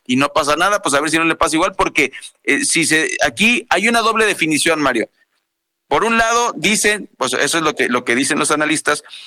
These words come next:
eh, si Omar Harfuch se baja de la contienda, sería, eh,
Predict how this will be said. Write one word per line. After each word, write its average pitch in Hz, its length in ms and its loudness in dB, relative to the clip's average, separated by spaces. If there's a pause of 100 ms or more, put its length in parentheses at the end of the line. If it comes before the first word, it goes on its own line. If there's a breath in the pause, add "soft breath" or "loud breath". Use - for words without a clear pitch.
(200 loud breath)
eh, 127 560 2
si - 240 0
Omar 175 340 0
Harfuch 180 360 -2 (100)
se 139 220 0
baja 185 320 2
de 175 100 0
la 143 140 0
contienda, 185 580 0
sería, 151 640 0
eh, 113 1000 0